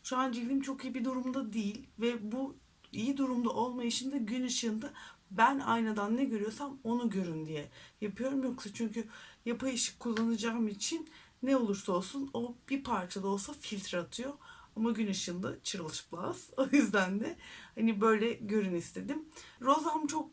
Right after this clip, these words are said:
kötü bir durumda değil. Yani, e, kızarıklıklarım kabul edilebilir bir seviyede. Hormonal birkaç sivilce çıkarmıştım. Onlar var.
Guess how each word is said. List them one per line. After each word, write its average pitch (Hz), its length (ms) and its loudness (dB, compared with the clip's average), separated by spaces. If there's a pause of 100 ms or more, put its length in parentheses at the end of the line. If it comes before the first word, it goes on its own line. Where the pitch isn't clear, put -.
(480)
kötü 302 260 0
bir 254 100 2
durumda 220 420 2
değil. 180 280 0
Yani, 170 580 -2
e, 196 200 -4
kızarıklıklarım 240 960 -2 (360)
kabul 240 280 2
edilebilir 208 600 0
bir 185 40 -6
seviyede. 185 760 -4 (240)
Hormonal 240 640 0
birkaç 208 340 -2
sivilce 208 500 -2
çıkarmıştım. 190 920 -2
Onlar 202 400 0
var. 233 240 -2